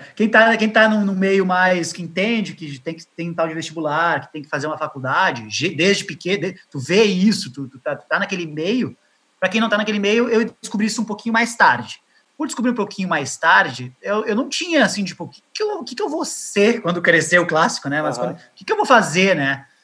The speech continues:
Speaker 1: E o que me chamou a atenção é que no ensino médio, né, e inclusive foi até uma coisa muito bacana que eu, agora te contando, eu lembrei disso, né? É, porque como eu tive um, um ensino fundamental fraco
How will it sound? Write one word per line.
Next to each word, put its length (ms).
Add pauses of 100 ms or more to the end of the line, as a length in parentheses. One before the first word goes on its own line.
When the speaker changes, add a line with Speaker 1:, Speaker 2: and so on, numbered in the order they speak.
(380)
Speaker 1:
E 380
o 100
que 100
me 100
chamou 340
a 40
atenção 880 (100)
é 120
que 580
no 240
ensino 400
médio, 580 (240)
né, 180
e 140
inclusive 360
foi 180
até 180
uma 100
coisa 160
muito 140
bacana 360
que 80
eu, 540 (160)
agora 300
te 100
contando, 720 (140)
eu 140
lembrei 380
disso, 320
né? 200 (320)
É, 340
porque 160
como 140
eu 40
tive 180
um, 340
um 60
ensino 260
fundamental 480
fraco 560